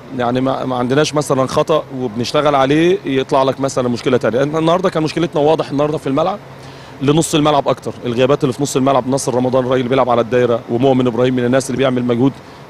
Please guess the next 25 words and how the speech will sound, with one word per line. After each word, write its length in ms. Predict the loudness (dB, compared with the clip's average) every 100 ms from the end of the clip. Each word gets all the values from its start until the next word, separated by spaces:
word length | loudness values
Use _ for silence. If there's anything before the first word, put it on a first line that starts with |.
| -2
كبير 160 | 0
جدا 220 | 0 0
في 100 | 0
الملعب، 360 | 0 2 2 2 -2 -20 -20 -16 -8
وبيديك 280 | -6 -4 0
كمان 260 | 0 2
البدايل 480 | 2 4 4 4 4
اللي 120 | 2
بره. 220 | 2 2
النهارده 300 | 2 0 2
لما 160 | 2 0
بتلعب 340 | 2 2 4 0 -8 -20 -20 -20 -6
ب-، 40 | 0
ب-، 260 | 0 0 -2 -2 -2
ب-، 200 | -2 0
بال-، 220 | 0 0
بالبدايل 560 | 0 2 4 6 4
اللي 160 | 2 0
عندك 300 | 0 -2 -4 -4
برضو 200 | -4 -2
الامور 200 | -2 -4 -4
بتبقى 180 | -6 -4
صعبه، 320 | -2 0 -2 -6
وبتجيب 440 | -8 -8 -4 -4 -2
حد 240 | 0 -2